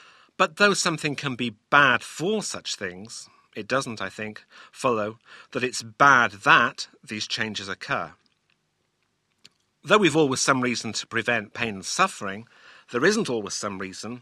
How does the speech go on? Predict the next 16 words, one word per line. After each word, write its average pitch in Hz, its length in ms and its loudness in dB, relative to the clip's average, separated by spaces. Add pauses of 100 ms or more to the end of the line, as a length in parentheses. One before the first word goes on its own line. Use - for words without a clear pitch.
(140)
as 87 140 -10
I 107 120 0
see 92 220 -12
it, 101 220 -16 (420)
to 120 100 -10
prevent 113 400 -2
damage 117 460 2
to 110 320 -6 (240)
or 110 80 -8
destruction 110 560 -2
of - 80 -14
things, 98 480 -14 (580)
living 95 340 -12 (180)
or 92 100 -12
not. 113 400 -10 (1500)
Remember, 170 460 4